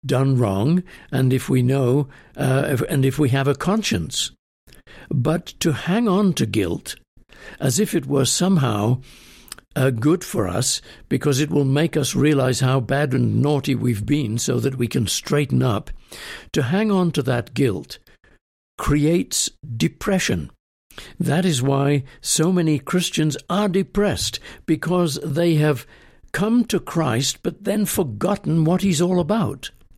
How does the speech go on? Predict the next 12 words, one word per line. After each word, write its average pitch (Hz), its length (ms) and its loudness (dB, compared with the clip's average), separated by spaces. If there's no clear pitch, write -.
Jesus 185 600 0
Christ's - 800 -2
death 110 580 -4
enables 151 680 2
us 135 300 0
to - 220 -2
relinquish 135 920 2
guilt, - 380 -4
to 139 160 0
affirm 151 500 0
before 139 360 0
God, 92 400 -4